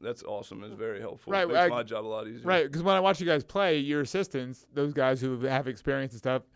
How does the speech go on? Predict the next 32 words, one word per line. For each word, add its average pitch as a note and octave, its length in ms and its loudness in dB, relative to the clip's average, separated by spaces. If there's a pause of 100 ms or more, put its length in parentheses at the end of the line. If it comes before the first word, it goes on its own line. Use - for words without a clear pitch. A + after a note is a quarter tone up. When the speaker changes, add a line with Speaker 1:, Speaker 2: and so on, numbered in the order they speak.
(220)
Speaker 2:
they E3 140 4
call E3 240 4
players C3 420 0
over B2 380 0
to A#2+ 120 -12
talk A#2+ 240 -4
to B2+ 80 -4
'em A#2 100 -6
as A2 100 -10
much A2+ 200 -6
as, A2+ 100 -8
as G#2 120 -10
much A2 200 -8
as G#2 100 -16
you A#2+ 160 -6
do. F#2 160 -8
They, G#2 140 -8
they, F#2+ 140 -8
they'll A#2+ 240 -4
call A2+ 520 -2 (260)
a A#2 60 -6
Timmy C3 260 -4
Connor A#2 460 -4
over A2+ 240 0
or, A2 520 0
or A2 360 0 (220)
a G#2 60 -4
Cole B2 260 2
Stansberry A2+ 560 -4
over A2+ 180 -2
and A2+ 100 -8
just A2+ 200 -8